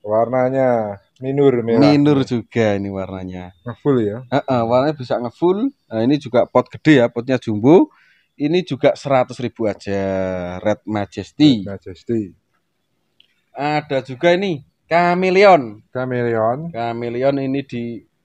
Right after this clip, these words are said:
Speaker 2: tujuh lima aja, Bang.
Speaker 1: Tujuh puluh lima ribu. Udah
Speaker 2: Nah.
Speaker 1: subur dapat.
Speaker 2: Iya.
Speaker 1: Ini.
Speaker 2: Ini juga udah mapan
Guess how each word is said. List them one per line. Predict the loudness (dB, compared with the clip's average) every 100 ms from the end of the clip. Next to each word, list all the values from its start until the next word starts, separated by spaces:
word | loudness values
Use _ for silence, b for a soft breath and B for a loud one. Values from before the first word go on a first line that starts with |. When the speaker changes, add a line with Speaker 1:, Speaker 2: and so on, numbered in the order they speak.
| _
Speaker 2:
tujuh | -6 0
lima | 2 4 2
aja, | 0
Bang. | -2 -2 -4 _
Speaker 1:
Tujuh | -4 0 -2 0 -2 -2
puluh | 0 2 4
lima | 4 0 0
ribu. | 0 2 0 0 -2
Udah | 0 0
Speaker 2:
Nah. | 0
Speaker 1:
subur | -6 0 0 0
dapat. | -6 -4 -4 -2 0
Speaker 2:
Iya. | 2 2 0 -6 -16
Speaker 1:
Ini. | -16 -14 -16 _
Speaker 2:
Ini | -10
juga | -4 -4
udah | -2 -2
mapan | -2 -4 -6 -8